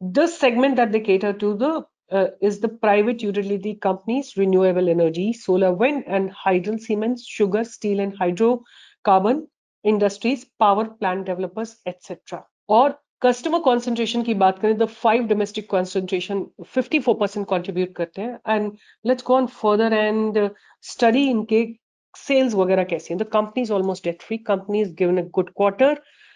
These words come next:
has delivered a po-, profit growth of sixty-four percent, has a good return on equity and debtor days have improved from hundred and fifteen to eighty-six point one days।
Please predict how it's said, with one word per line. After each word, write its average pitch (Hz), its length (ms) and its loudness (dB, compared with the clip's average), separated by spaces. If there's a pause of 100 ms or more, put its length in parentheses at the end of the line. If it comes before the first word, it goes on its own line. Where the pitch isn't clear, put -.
(200)
has 240 300 0
delivered 247 280 4
a 269 60 2
po-, 208 340 2 (100)
profit 214 300 -2
growth 196 280 -2
of 180 100 -16
sixty-four 247 560 -4
percent, 233 500 -4
has 190 140 -4
a 190 100 -6 (240)
good 262 160 0 (100)
return 196 380 0
on 190 160 0
equity 220 400 -2 (800)
and 190 240 0
debtor 208 320 2
days 180 320 0
have 180 80 -6
improved 202 560 -2
from 175 240 -2 (100)
hundred 202 320 -2
and 233 80 -6
fifteen 190 400 -8
to 233 80 -10 (160)
eighty-six 185 500 -8
point 196 320 -8
one 165 160 -6 (640)
days। - 320 -6